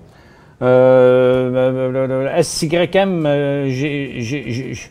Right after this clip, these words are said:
G U D, non, c'est S Y M, ça veut dire symbole. G U D, achat, merci Louis. Euh, G, euh, euh, G, G, G, G U D, euh, Night Thérapeutique, euh,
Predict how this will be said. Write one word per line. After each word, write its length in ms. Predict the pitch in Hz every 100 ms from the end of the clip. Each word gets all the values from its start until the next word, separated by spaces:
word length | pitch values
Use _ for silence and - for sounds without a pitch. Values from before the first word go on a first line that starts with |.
| - _ _ _ _ _
G 240 | 143 131 208
U 120 | 190
D, 180 | 175 208
non, 220 | 156 139
c'est 140 | 117 120
S 200 | 113 -
Y 180 | 104
M, 160 | 120 131
ça 80 | 104
veut 100 | 104
dire 220 | 107 98 -
symbole. 500 | - 127 101 104 95
G 160 | 104 202
U 120 | 196
D, 160 | 208
achat, 240 | 180 135 185
merci 380 | 175 135 - 185
Louis. 380 | 156 202 226 - - _ _ _ _ - 120 117
Euh, 120 | 120
G, 200 | 110 117 127
euh, 160 | 127 120 - - - -
euh, 200 | 123 110 117
G, 360 | 104 90 120 120
G, 240 | 110 113 113
G, 280 | 101 135
G 200 | 110 127
U 180 | 143 123
D, 400 | 95 120 160 180
euh, 240 | 127 110 104 104 98 - _ _ _ - _ _ _ _ - _ _ _ _ _ _ _ _ _ _ _ _ _ _ _ _ _
Night 520 | 156 156 180 - - -
Thérapeutique, 920 | - 156 151 147 147 127 - 165 - 139
euh, 220 | 120